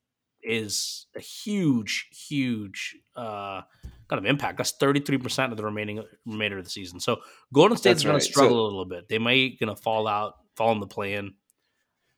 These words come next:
Speaker 2: They
Speaker 1: Or
Speaker 2: have
Speaker 1: be
Speaker 2: to
Speaker 1: a
Speaker 2: find a
Speaker 1: play-in
Speaker 2: way to
Speaker 1: fixture.
Speaker 2: stay five hundred. And if they can't, then they could even be caught by, like, a team like the Lakers, who, in addition to all they think, all that they did the, uh, last night with, with Russell,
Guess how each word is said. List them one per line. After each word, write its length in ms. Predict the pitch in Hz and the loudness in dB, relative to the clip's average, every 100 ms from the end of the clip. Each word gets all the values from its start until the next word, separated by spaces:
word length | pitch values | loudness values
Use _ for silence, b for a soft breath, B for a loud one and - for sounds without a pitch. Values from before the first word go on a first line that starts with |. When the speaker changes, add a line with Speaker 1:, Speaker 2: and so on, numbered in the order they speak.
| _ _ _ - | _ _ _ 0
Speaker 2:
They 80 | 117 | 4
Speaker 1:
Or 60 | |
Speaker 2:
have 200 | 127 131 | 6 10
Speaker 1:
be 60 | 139 | 10
Speaker 2:
to 40 | |
Speaker 1:
a 20 | 139 | 8
Speaker 2:
find 100 | 131 | 8
a 40 | |
Speaker 1:
play-in 160 | 127 107 | 8 6
Speaker 2:
way 80 | |
to 60 | 104 | 4
Speaker 1:
fixture. 180 | 101 107 | 0 2
Speaker 2:
stay 340 | 101 98 90 | 4 4 2
five 360 | - - 95 98 | 0 0 0 0
hundred. 400 | 107 90 78 82 | -4 -4 -6 -6
And 120 | 104 | -6
if 80 | - | -4
they 100 | 104 | -6
can't, 540 | - 117 110 107 - | -4 0 2 0 -2
then 160 | 107 104 | -6 -4
they 100 | 98 | -4
could 200 | 107 104 | -2 -2
even 200 | 101 101 | -2 -4
be 140 | 95 | -6
caught 400 | 90 98 98 90 | -6 -4 -4 -2
by, 180 | 104 98 | -2 0
like, 220 | 101 - | -2 -6
a 40 | - | -10
team 240 | 107 101 | -6 -6
like 160 | 95 95 | -6 -4
the 80 | |
Lakers, 480 | 104 147 - 113 107 | 2 2 2 0 -2
who, 300 | 120 104 107 b b - | 0 -2 -2 b b -6
in 120 | 107 | 0
addition 300 | 117 127 - | 4 4 2
to 60 | 98 | 0
all 160 | 107 | 2
they 120 | 107 | 0
think, 240 | 98 98 - | -2 -6 -4
all 180 | 107 113 | 0 2
that 200 | 104 95 | 0 -2
they 160 | 101 98 | -4 -2
did 320 | 101 98 92 - - - | 0 0 -2 -16 -20 -14
the, 120 | 95 - | -12 -6
uh, 220 | 98 101 | -4 -2
last 320 | 92 123 - | 4 4 2
night 240 | 98 107 - | -4 -2 -2
with, 260 | 101 101 - | -4 -4 -6
with 300 | 90 - - - | -8 -8 -20 -14
Russell, 600 | - 104 98 101 101 92 | -4 -2 0 0 -2 -2